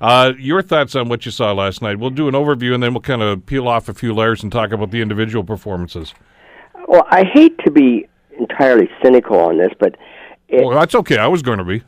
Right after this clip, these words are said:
Speaker 2: <laughs> No, but it, you know, right away I tweeted out, it, it, it really dissolved into a bit of a gong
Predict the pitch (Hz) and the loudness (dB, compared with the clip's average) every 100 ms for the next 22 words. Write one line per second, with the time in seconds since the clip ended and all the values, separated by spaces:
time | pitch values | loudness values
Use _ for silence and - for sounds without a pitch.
0 | - 247 190 208 - - - 247 247 233 | -2 2 2 0 -4 -10 -4 -2 0 2
1 | 170 175 - - 208 202 - 208 247 196 | 2 2 -2 2 4 4 4 4 6 6
2 | 175 143 147 - 165 143 135 - 143 - | 6 6 4 2 2 4 4 4 2 0
3 | 160 170 160 185 208 220 170 127 - 127 | 0 0 2 2 2 0 0 0 2 4
4 | 127 117 104 107 104 110 90 90 101 110 | 4 2 2 2 2 0 -2 -2 0 2
5 | 120 | 2